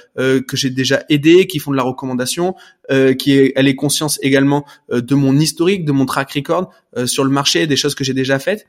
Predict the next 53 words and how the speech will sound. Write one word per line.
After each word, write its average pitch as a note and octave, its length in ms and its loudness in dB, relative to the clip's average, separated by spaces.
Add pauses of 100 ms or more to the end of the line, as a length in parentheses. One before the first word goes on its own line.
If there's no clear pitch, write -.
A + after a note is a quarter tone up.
(440)
Qu'elle E3 200 0
puisse F3 320 -4
avoir, D#3 560 0
euh, C3 240 2
en D#3 120 0
face D#3+ 240 2
d'elle, E3 280 2 (300)
euh, B2+ 380 2
qu'elle C3 180 -2
puisse D3 160 -4
avoir C#3+ 400 2
entendu E3 340 2
des C#3 140 -4
témoignages F3+ 560 2
de D3+ 80 2
personnes E3 480 -2
qui - 160 -8
ont C#3 120 -2
vécu D3+ 340 0
la D3 120 2
même C#3+ 200 2
expérience C#3 340 -4
qu'elle D#3+ 160 -2
et B2+ 80 -2
qui - 160 -20
démarraient E3 400 2
au D#3 100 2
même D3 220 2
point, D3 280 -4 (340)
euh, A#2+ 160 -2
qu'elle, E3 240 0
ou D3 100 -2
même D3 320 2
qui - 140 -14
démarraient B2+ 400 0
d'un A#2 140 -4
point A#2+ 140 -6
de A#2+ 80 -2
vue, B2 220 -6 (320)
euh, F#2+ 420 -8 (300)
plus, C#3+ 160 -10
plus, D#3+ 260 -2
encore D3 280 0
plus D#3+ 180 -4
en D3 140 0
aval D#3 420 2
de, B2+ 220 -2 (280)
euh, B2 120 -2
de, B2 120 -6
de, B2 200 -2
de B2 120 -4
la A#2+ 120 2
transformation. A#2+ 680 -4